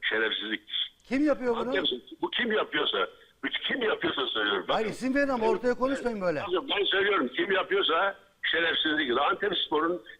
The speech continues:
Speaker 1: tarihinde zerre leke yoktur. Biz Türk futboluna on beş yirmi yıl ekol olarak futbol, e, e, başkanlık yaptık. Bizim yanımızdan bunun şüphesi geçemez, geçemez. O nedenle üzülüyorum. Futbola verdiğimiz emeklere üzülüyorum.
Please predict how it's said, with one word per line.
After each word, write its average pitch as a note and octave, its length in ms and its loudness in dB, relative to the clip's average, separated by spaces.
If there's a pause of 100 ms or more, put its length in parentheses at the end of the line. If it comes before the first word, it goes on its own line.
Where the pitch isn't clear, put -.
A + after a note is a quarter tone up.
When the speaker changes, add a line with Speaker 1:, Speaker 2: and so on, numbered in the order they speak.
Speaker 1:
tarihinde E3 580 2 (240)
zerre C#3+ 340 2
leke C#3+ 220 0
yoktur. C3+ 400 0 (360)
Biz F3 140 0
Türk G3+ 220 -2
futboluna D3+ 640 2 (380)
on F#3 240 2
beş D#3+ 240 2
yirmi D3+ 280 2
yıl F#3 100 0
ekol F3 360 0
olarak C#3 320 2
futbol, B2 320 2
e, - 80 4 (240)
e, B2 300 0
başkanlık G#2+ 460 2
yaptık. G2 280 -4 (420)
Bizim F3+ 260 4
yanımızdan E3 580 4
bunun F#3+ 300 4 (260)
şüphesi - 580 0
geçemez, A#2+ 560 0
geçemez. G#2+ 420 2 (360)
O D3 120 4
nedenle F#3+ 480 2 (300)
üzülüyorum. D#3 760 2 (520)
Futbola E3+ 380 2
verdiğimiz C#3+ 420 2
emeklere D3 460 2
üzülüyorum. C3 580 2